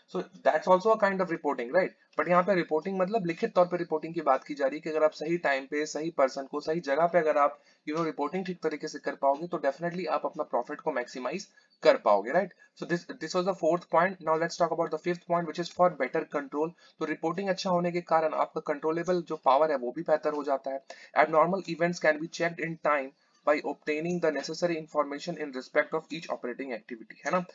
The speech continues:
तो जो भी abnormal events होने वाले हैं या हो सकते हैं, आप उसको check कर सकते हो, उसके against आप corrective measures ले सकते हो जब आपके पास reporting अच्छी रहेगी। तो हर एक activity में अगर आपके पास अच्छी इन्फॉर्मेशन हो, necessary information हो,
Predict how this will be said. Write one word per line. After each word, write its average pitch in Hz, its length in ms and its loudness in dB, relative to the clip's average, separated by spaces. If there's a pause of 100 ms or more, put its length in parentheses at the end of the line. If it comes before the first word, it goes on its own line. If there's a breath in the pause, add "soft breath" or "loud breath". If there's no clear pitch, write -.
(220 loud breath)
तो 170 80 -8
जो 185 120 -2
भी 185 160 -6
abnormal 156 440 0 (160)
events 170 400 0
होने 156 180 -2
वाले 151 240 6
हैं 151 100 -4
या 160 120 0
हो 170 200 -2
सकते 170 300 -4
हैं, 135 140 -8 (280 loud breath)
आप 175 160 2
उसको 202 200 -4
check 165 320 -2
कर 175 80 4
सकते 175 340 -4
हो, 180 140 0
उसके 156 280 -4
against 160 380 -2
आप 170 120 0
corrective 156 400 -4
measures 143 380 -2
ले 151 80 0
सकते 151 380 -8
हो 165 80 -4
जब 139 180 -4
आपके - 220 0
पास 147 220 -4
reporting 127 420 -6
अच्छी 127 240 -8
रहेगी। 107 400 -10 (340 loud breath)
तो 170 80 4
हर 170 220 2
एक 233 200 4
activity 180 500 0
में 175 120 2
अगर 160 160 2
आपके 160 240 4
पास 160 240 0
अच्छी 165 280 -4
इन्फॉर्मेशन 143 580 -6
हो, 151 140 -2
necessary 151 440 -4
information 135 520 -6
हो, 156 180 -2